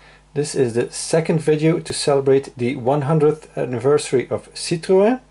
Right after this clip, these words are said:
Uh, this video will be about the non-iconic cars, at least according to Citroën. I'm going to show them small to big.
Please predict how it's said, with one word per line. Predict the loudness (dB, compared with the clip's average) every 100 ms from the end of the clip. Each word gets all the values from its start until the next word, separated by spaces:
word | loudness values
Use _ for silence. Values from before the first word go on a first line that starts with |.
| _ -20 -20 -20 _ _ _ _ -10
Uh, | -10 -10 -14
this | -4 0 0
video | 0 0 2 4
will | 2 0
be | 0 -2
about | 0 0 0
the | -4 -6 -6
non-iconic | -6 -2 0 0 -4 -4 -4 -2 0 0 -2 -8 -20 _ -6
cars, | 0 2 2 -2 -10 -12
at | -10 -6
least | -4 -4 -8
according | -6 0 2 0 -6 -10
to | -14 -14 -14
Citroën. | -16 -10 -8 0 4 4 2 -4 _ _ -20 -20 _ _ _ _ _
I'm | -12 -6
going | -4 -4
to |
show | -4 2 4
them | 4 2 0 -8 _ -20
small | -16 -6 2 4 4 0 _ -10
to | -8 -8
big. | -6 2 4 2 -2 -18